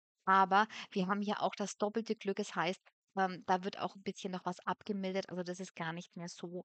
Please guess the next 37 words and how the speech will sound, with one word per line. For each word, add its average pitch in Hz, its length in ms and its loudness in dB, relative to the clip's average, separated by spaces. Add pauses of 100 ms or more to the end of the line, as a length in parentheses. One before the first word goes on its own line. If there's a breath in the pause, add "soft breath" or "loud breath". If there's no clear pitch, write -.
lange 160 320 -6
dauern 151 360 -6
kann. 147 300 -10
Aber 220 120 0
ihr 196 120 2
wisst - 300 -8
selbst, - 380 -8
die 180 100 -14
Zeit 165 460 -10
ist - 340 -14
flüssig, 202 680 -6 (340 loud breath)
ihr 180 280 -6 (120)
steuert 160 540 -6
selbst - 500 -12 (100)
die - 120 -20
Zeit. - 460 -14 (120)
Also, 170 260 -4 (100)
bleibt 196 400 -2
entspannt, - 720 -4 (360 loud breath)
freut 196 420 -4
euch 196 220 -4
darauf 185 520 -4 (420 loud breath)
und 185 100 -10
sagt, - 280 -6
es - 200 -14 (100)
kommt 180 320 -10 (160)
alles 170 340 -8
zur 175 140 -8
richtigen 170 420 -14
Zeit. - 280 -8
Und 175 160 -14
ihr 175 120 -8
wisst 185 360 -10
es, - 220 -16
seid 208 300 -6
euch 175 220 -6
gewiss, 175 420 -10